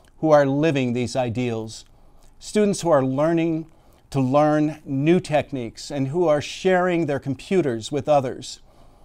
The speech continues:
Our wonderful faculty who are helping each other with the use of technology and putting in incredible effort to pivot their courses to educate through email, Zoom,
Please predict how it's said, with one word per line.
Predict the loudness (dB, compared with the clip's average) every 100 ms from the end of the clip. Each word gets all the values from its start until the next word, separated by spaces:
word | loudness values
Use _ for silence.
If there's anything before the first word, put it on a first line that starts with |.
| -20 -20 -20 -20 -20 -20 -20 -20 -12 0
Our | 2
wonderful | 4 4 4 2 -2 -2
faculty | 4 4 4 -2 -6 -4
who | -2
are | 0
helping | 4 2 2 -2
each | -2 -4 -2
other | -2 -2 -6 -10 -10
with | -6 -2
the | 2
use | 2 2
of | -2
technology | -2 0 2 4 2 0 0 0
and | -2 -6 -16 -20 2
putting | 4 6
in | 4
incredible | 2 -2 -2 6 6 6 4
effort | 2 2 -4 -8
to | -12
pivot | -12 -4 0 0 -2
their | -6
courses | -6 -6 -6 -4 -6 -8
to | -8 -4
educate | -4 -4 -4 -4 -4
through | -6 -6
email, | -4 -2 -2 -2 -4 -10 -18 -8
Zoom, | -2 0 0